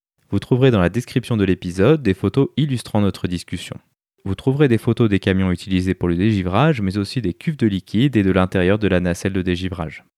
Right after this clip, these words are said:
La description de cet épisode est disponible sur notre site web w w w point parlons aviation point com slash onze. Si vous avez des questions, des remarques ou des suggestions, n'hésitez pas à nous contacter sur contact at parlonsaviation point com.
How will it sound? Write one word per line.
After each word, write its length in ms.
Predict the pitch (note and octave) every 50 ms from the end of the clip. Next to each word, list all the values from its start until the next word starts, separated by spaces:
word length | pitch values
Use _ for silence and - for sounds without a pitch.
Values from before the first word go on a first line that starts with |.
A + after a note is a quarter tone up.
| _ _ _ _ _ -
La 120 | - F#2+ G2
description 420 | A#2 A#2 - - A#2+ - - A#2
de 80 | G#2+ G2
cet 240 | - - G2 -
épisode 460 | G#2 F2+ - F#2+ F2+ F#2+ A2+ D#3 E3+ C3+
est 80 | G#2
disponible 520 | F#2+ G2 F#2 - - G#2 G2 G2 F#2 F#2 F2+
sur 160 | - - F#2+
notre 280 | F#2 F2 - - -
site 280 | E2+ - - C3 - -
web 200 | - F2+ B2+ D3+ - -
w 160 | - - D#3+
w 240 | E3 F3 C#3 A#2 G2+
w 140 | F#2 F#2 A2+
point 200 | - - F2+ F2
parlons 320 | - - G2 G2+ G2+ G2
aviation 400 | F#2+ F2 F2+ E2 E2 - - G#2
point 220 | F#2+ - - E2+ E2 -
com 180 | - A2 A#2 A2+
slash 360 | - - E2 D#2+ - - - _ -
onze. 360 | G#2+ G#2+ G2 E2+ D#2 D#2 D2 - _ _ _ _ _
Si 120 | - - G2+
vous 120 | G2 F#2+
avez 160 | G2 F#2 F2+
des 120 | E2+ F2 E2+
questions, 480 | - - A#2 - - - C#3+ E3 F#3
des 100 | D#3 C#3
remarques 380 | A2+ G2+ G2+ G2 G2 F#2+ - -
ou 60 | F#2+
des 120 | E2+ F#2
suggestions, 640 | F2 - - C#3+ B2 A2 F#2+ - - - A2+ C3+ F3 F#3
n'hésitez 400 | B2+ B2+ C3+ D3 D#3 - C#3 B2+
pas 140 | - A#2
à 40 | G#2+
nous 120 | G2+ F#2+ F2+
contacter 560 | - G2+ F2+ - E2+ E2+ _ - - G#2 C3+
sur 260 | - - E2 - _
contact 480 | - - D3+ - - G#2 C3+ - - -
at 100 | - G2
parlonsaviation 840 | - _ - - B2 C#3 C3+ B2+ A2+ G2+ F2+ F2+ D#2+ E2 - - A2
point 180 | - - A2+ G2+
com. 340 | - - F#2+ E2+ E2 D#2